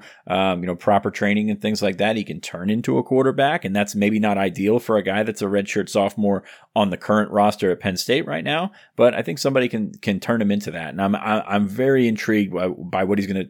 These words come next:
what he's gonna bring. And you and I were talking before the show that, yeah, there's gonna be an elevated market for him.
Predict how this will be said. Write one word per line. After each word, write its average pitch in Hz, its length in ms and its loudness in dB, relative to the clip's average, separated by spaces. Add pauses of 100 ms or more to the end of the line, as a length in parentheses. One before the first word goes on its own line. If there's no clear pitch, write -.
(140)
what 95 180 -2
he's 98 60 0
gonna 92 160 -2
bring. 107 400 0 (240)
And 104 140 2
you 117 120 6
and 110 80 4
I 104 80 4
were 101 100 4
talking 101 400 0
before 101 320 2
the 87 80 0
show 107 380 6 (140)
that, 95 280 0
yeah, 127 200 0
there's 104 220 0
gonna 131 160 0
be 139 120 2
an 107 60 2
elevated 117 420 2
market 107 320 -2
for 104 140 -2
him. 101 260 0